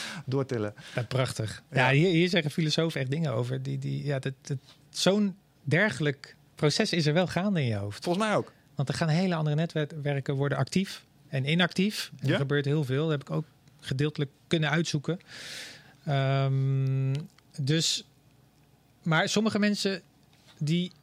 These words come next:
Speaker 2: eh, ervaren het zo dat ze dan geen zorgen meer hebben. Of dat ze dan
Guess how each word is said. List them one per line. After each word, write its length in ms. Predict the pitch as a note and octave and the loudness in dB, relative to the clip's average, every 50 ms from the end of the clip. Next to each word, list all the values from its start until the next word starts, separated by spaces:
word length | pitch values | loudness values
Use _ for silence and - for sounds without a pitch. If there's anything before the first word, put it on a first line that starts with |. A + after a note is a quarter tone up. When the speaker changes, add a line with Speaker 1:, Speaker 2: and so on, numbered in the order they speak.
| _ _ _ _ _ | _ _ _ _ _
Speaker 2:
eh, 280 | - - D#3 D3+ D3+ - | -6 -2 -2 -2 0 0
ervaren 420 | D#3+ C#3+ - F3 E3+ F3+ F3+ E3+ | 0 0 2 2 2 2 2 2
het 120 | D#3+ D3 - | 2 0 0
zo 260 | - D3+ D3+ E3 F3+ | 2 2 2 2 2
dat 160 | E3 D#3 - | 0 -2 -2
ze 60 | - | 0
dan 120 | C3+ C3+ B2+ | -2 -2 0
geen 140 | B2+ B2 | 0 -2
zorgen 320 | A2+ A#2+ B2+ C#3 B2 - A#2 | 0 0 0 0 0 0 0
meer 120 | A2+ G#2+ | 0 0
hebben. 180 | G#2 G2+ G#2 A2 | 0 -2 -2 -4
Of 120 | A2+ A2 - | -4 -4 -4
dat 160 | - B2 - | -4 -4 -4
ze 80 | - | -2
dan 300 | A#2+ A#2+ A#2 A#2+ B2 A#2 | -2 0 0 0 -2 -4